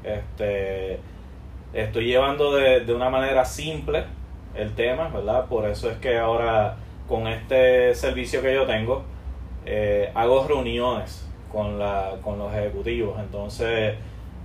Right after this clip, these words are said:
eh, también recientemente estoy adquiriendo una plataforma donde, eh, vamos evaluando el progreso, ¿ok? No es algo,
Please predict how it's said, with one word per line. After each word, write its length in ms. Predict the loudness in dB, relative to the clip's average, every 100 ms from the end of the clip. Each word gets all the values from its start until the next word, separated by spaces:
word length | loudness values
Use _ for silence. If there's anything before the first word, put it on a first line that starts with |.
| -2
eh, 580 | 2 4 4 2 0 -2
también 420 | 0 2 2 2
recientemente 720 | 0 0 0 2 2 2 4
estoy 320 | 4 2 0 2
adquiriendo 420 | 0 0 0 -2
una 200 | -2 0
plataforma 760 | 2 2 0 0 0 -2 -4 -4
donde, 840 | -2 -2 -2 -2 0 0 -2 -4 -8 -14 -14 -16 -14 -12
eh, 320 | -6 -2 -2 -4 -6 -6
vamos 340 | 2 2 2 4
evaluando 760 | 6 6 6 6 4 0 -6 -8 -10
el 140 | -6 -4
progreso, 600 | -2 -2 0 0 -2 -8 -12 -14 -16 -14 -8
¿ok? 80 | -4 -2
No 140 | -2 -4
es 100 | 0
algo, 680 | 0 2 4 4 4 2